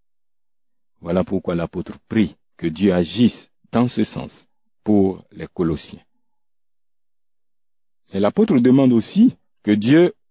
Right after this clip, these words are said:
remplisse les Colossiens de sa connaissance et de la connaissance de sa volonté pour qu'ils marchent d'une manière digne du Seigneur. En effet,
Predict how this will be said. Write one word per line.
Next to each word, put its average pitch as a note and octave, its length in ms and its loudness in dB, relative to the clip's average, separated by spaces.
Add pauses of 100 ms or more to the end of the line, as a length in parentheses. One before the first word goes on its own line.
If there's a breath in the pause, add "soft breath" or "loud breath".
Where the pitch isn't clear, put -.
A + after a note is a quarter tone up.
(120)
remplisse C3 400 -2
les C3 140 0
Colossiens C3+ 420 2
de B2+ 120 2
sa C3 180 0
connaissance D3 880 0
et F#3 60 -8
de C3 100 0
la F#3+ 140 2
connaissance D3 500 0
de C3 60 2
sa B2 160 0
volonté C3 500 2 (760)
pour C#3+ 180 2
qu'ils D3+ 240 4
marchent A#2 400 2
d'une G#2 220 4
manière F#2+ 400 2
digne F2+ 400 2
du D2+ 80 -4
Seigneur. C#2+ 420 -4 (1900)
En E3 140 0
effet, G3+ 400 0